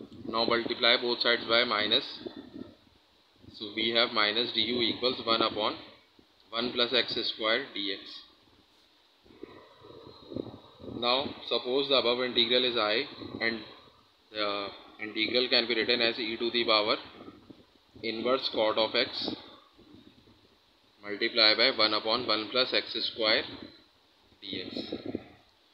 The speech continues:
So we will put u in place of this inverse cot of x and minus du in place of one plus one upon one plus x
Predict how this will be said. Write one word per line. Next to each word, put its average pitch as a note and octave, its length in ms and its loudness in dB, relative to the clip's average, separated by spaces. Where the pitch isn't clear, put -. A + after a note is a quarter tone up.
So B2+ 140 -8
we B2+ 160 -2
will D#3 180 0
put D#3 180 0
u B2+ 420 -2
in B2 180 -4
place A#2+ 280 2
of B2+ 160 4
this C#3+ 280 0
inverse A#2 380 0
cot C3 160 4
of C#3 160 4
x F3 100 2
and A#2 180 -2
minus A2+ 400 8
du D3 300 2
in A#2 160 -4
place A2 300 2
of E3 120 2
one A#2+ 180 -2
plus B2+ 220 2
one B2 160 0
upon C3 260 4
one A#2 180 4
plus B2 180 2
x A#2 220 4